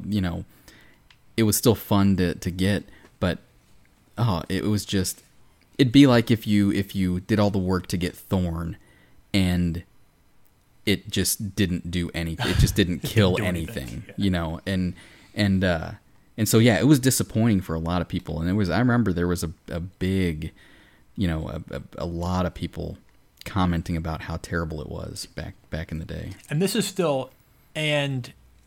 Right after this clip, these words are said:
Speaker 2: again, like, remembering back in the day, it's like, we weren't three thirty-five light. Like, we couldn't drop Crota in four sword swings. You know,
Speaker 1: <laughs>
Speaker 2: that raid was still pretty glitchy. It, it kinda is now, too.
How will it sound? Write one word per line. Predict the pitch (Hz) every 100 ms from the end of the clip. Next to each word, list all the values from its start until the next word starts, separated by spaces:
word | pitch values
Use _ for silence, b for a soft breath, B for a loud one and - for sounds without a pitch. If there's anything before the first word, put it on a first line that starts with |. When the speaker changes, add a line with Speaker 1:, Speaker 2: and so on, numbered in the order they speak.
| _ _ _ _ -
Speaker 2:
again, | 139 127 135
like, | 127 120
remembering | 123 120 127 117 110 110
back | 113 110 -
in | 110
the |
day, | 110 147 135
it's | 117
like, | 113 - b b
we | 131
weren't | 120 120 151 -
three | - - 117
thirty-five | 110 113 104 104 107 101 98
light. | 104 101 -
Like, | 120
we | 127
couldn't | 117 - 143 120 117
drop | 123 110 -
Crota | - 113 110 101
in | 101
four | - 113 104
sword | - 120 113 113
swings. | - 104 95 98 - B B B B B B
You | 131
know, | 107 98 -
Speaker 1:
<laughs> | _
Speaker 2:
that | 127 127
raid | 123 117 110
was | 110
still | - - 113
pretty | 104 - 107
glitchy. | 101 120 107 120 104
It, | 120 -
it | 120
kinda | 120 107
is | 110 104
now, | 113 113 107 104
too. | 110 170 127 104